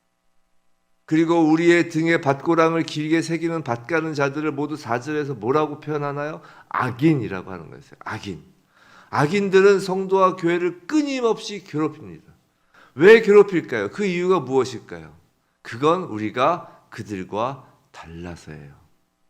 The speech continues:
이런 겁니다. 한번 생각해 보세요. 인류는 모두 죄에 빠진 악인이었어요.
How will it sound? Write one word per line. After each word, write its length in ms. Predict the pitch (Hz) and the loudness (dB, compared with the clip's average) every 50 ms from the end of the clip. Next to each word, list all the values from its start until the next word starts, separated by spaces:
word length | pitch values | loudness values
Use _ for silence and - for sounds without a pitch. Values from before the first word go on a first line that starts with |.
| _ _ _ _ | _ _ _ _
이런 300 | - 117 117 143 147 147 | -8 -2 0 0 0 0
겁니다. 560 | 131 113 98 90 80 76 80 80 80 82 82 82 _ _ _ _ _ _ _ _ _ _ _ _ _ _ _ | -4 -10 -12 -14 -16 -18 -18 -20 -20 -20 -20 _ _ _ _ _ _ _ _ _ _ _ _ _ _ _ _
한번 160 | - 95 104 101 | -20 -18 -18 -16
생각해 380 | - 135 135 127 117 123 - - | -14 -14 -14 -14 -14 -14 -16 -18
보세요. 320 | - - - - - 73 76 _ _ _ _ - - _ _ - _ _ _ _ _ _ _ _ _ _ _ _ _ _ _ | -18 -18 -20 -20 -20 -20 -20 _ _ _ _ -20 -20 _ _ -20 _ _ _ _ _ _ _ _ _ _ _ _ _ _ _
인류는 500 | - 131 156 175 185 190 196 208 196 156 | -6 -6 -2 0 0 2 2 2 0 -2
모두 360 | 131 135 - - - - 214 | -4 -10 -14 -12 -8 -8 -6
죄에 380 | - - - 156 165 175 175 175 | -6 -4 -2 0 2 2 2 0
빠진 300 | - 185 175 165 175 170 | -2 -2 -2 -2 -4 -4
악인이었어요. 680 | 117 107 123 120 151 151 139 120 98 82 - - - - | -4 -4 -2 -2 -4 -4 -4 -4 -6 -8 -12 -16 -20 -20